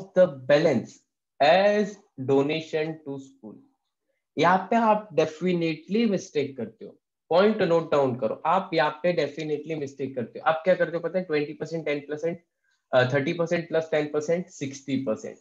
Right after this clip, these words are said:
आपका एक्सपेंडिचर है ना सिक्सटी परसेंट आ जाता है। हमेशा आपका ये mistake होता है,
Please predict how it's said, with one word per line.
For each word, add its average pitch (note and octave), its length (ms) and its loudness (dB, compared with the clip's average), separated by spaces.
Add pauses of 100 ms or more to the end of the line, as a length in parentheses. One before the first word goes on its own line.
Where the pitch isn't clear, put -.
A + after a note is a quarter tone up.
आपका C#3 320 0
एक्सपेंडिचर D3+ 720 -2
है D3+ 60 -4
ना F#3 100 2
सिक्सटी C3+ 540 -4
परसेंट A2 380 -2
आ G#2 80 2
जाता G2 340 -10
है। - 80 -20 (960)
हमेशा G3 420 4
आपका D#3 540 2
ये D#3 220 2
mistake D3 560 -4 (140)
होता C3+ 540 2
है, D3 480 0